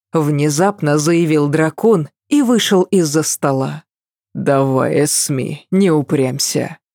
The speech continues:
произнес настойчиво, протягивая мне ладонь. «Твой первый танец должен принадлежать мне».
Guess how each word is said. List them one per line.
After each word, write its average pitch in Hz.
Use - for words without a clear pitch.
произнес 151
настойчиво, 180
протягивая 160
мне 190
ладонь. 147
«Твой 139
первый -
танец -
должен 147
принадлежать 143
мне». 156